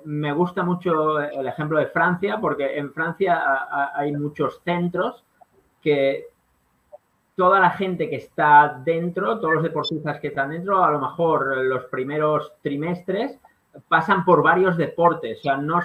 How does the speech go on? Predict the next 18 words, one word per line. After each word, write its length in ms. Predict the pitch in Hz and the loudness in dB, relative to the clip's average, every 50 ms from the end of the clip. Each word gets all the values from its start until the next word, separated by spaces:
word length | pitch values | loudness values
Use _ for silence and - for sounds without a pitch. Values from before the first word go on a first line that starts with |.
| - - _ | -6 -10 _
no 180 | 160 156 170 | -8 -4 -2
los 200 | 180 202 190 190 | -2 -2 -2 -2
especializan 840 | 185 165 - - 151 139 - - 135 123 156 175 175 - - 110 107 | -4 -8 -6 -8 -8 -8 -6 -6 -6 -4 -4 -4 -6 -6 -8 -8 -8
al 120 | 107 110 110 | -8 -10 -10
principio, 600 | 110 110 107 - 123 117 - - 107 - - - _ _ _ _ - | -10 -10 -10 -10 -10 -10 -10 -10 -10 -12 -12 -14 _ _ _ _ -10
los 200 | 139 131 - 165 | -8 -8 -6 -6
hacen 240 | 151 156 170 165 156 | -4 -4 -6 -4 -4
pasar 340 | 170 156 - 175 156 147 | -6 -2 0 -2 -2 0
por 260 | - 139 127 165 - - | -2 -6 -6 -6 -8 -10
muchos 540 | - 143 151 160 175 180 180 - 143 127 120 | -6 -4 0 0 0 0 0 -2 -4 -4 -4
deportes 640 | 127 120 - - 185 196 196 190 185 185 240 240 - - _ _ - - | -4 -6 -4 -2 0 0 0 0 -2 -4 -6 -8 -8 -14 _ _ -14 -10
y 100 | 135 131 | -6 -4
luego 220 | 143 160 165 151 | -2 0 0 0
al 80 | 139 - - | 0 -2 -4
final 360 | - 131 131 135 147 170 180 151 | -8 -8 -4 0 2 2 2 0
de 120 | 127 110 | -2 -4
varias 360 | 113 120 127 131 135 - - | -4 -4 -4 -4 -4 -6 -6
etapas, 540 | 147 135 - 151 165 - - - - - - | -10 -6 -2 2 2 4 4 4 2 0 -2